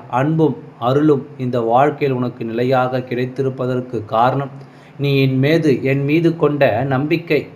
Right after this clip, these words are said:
இந்த வாழ்க்கை உனக்கு எல்லாவற்றையும் கொடுக்கும் என்ற உன்னுடைய அந்த நம்பிக்கை தான் உனக்கு எல்லாவற்றையும் தருகிறது என்பதனை நீ மறந்து விடாதே. நான் இருக்கும் நேரம் நிச்சயமாக உனக்கு பேரதிசயங்கள் நடக்க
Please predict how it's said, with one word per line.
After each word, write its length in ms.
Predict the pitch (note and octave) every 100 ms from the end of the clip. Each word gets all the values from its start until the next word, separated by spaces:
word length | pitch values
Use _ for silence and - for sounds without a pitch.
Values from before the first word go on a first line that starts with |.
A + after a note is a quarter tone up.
| -
இந்த 180 | C3+ C3+ B2
வாழ்க்கை 420 | C3 D#3+ D#3+ D#3+
உனக்கு 340 | D3 C#3 C3+ B2
எல்லாவற்றையும் 880 | B2+ D3 D#3 C#3+ C#3 C#3 C3 B2 A2+
கொடுக்கும் 420 | B2 C#3 C#3+ C3
என்ற 240 | A#2+ A#2 G#2 G#2 - - - -
உன்னுடைய 340 | C3 C#3 C3+
அந்த 200 | B2 A#2+ A2+
நம்பிக்கை 480 | A#2 C3 C#3 C#3 B2+
தான் 260 | B2 A2 - - -
உனக்கு 340 | B2+ B2 B2
எல்லாவற்றையும் 880 | G#2+ A2+ C#3 C3+ B2+ B2 B2 A#2 A2
தருகிறது 480 | A2 B2 B2+ A#2+ A2+
என்பதனை 460 | A2 A#2 A#2+ B2 B2+
நீ 120 | A#2+
மறந்து 360 | G#2 G2+ A#2 A#2+
விடாதே. 420 | A2+ A#2 A#2 A2+ - - - - -
நான் 240 | C#3+ D3+
இருக்கும் 480 | C#3+ D#3 F3 F3+ D#3+
நேரம் 380 | D3 D#3 D#3 D3+
நிச்சயமாக 640 | C#3 D3+ D#3 D#3+ D#3 D#3 D3+
உனக்கு 360 | C#3+ C#3 C#3 B2+
பேரதிசயங்கள் 800 | C3+ D3 C#3 C3 D3+ D#3 D3 C3
நடக்க 260 | A#2 A#2+